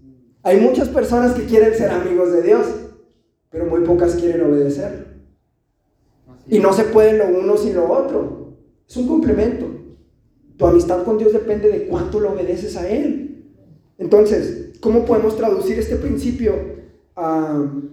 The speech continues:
Speaker 1: a nuestras relaciones interpersonales? Bueno,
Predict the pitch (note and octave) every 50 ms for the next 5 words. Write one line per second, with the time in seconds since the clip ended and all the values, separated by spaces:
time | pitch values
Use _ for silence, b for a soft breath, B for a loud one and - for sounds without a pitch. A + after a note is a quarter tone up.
0 | - _ _ _ _ - E3 E3 F3 F3 F3 F3 D#3+ E3 D#3+ D#3+ D#3+ D3+ - F3+
1 | F#3+ G3 - A3+ - - - - - F3 D#3 D#3 E3 F3 G3+ G#3 F3 E3+ F3 -
2 | - - - - - - - _ _ _ _ _ _ _ _ _ _ _ _ _
3 | _ _ _ _ _ _ D#3+ E3 E3+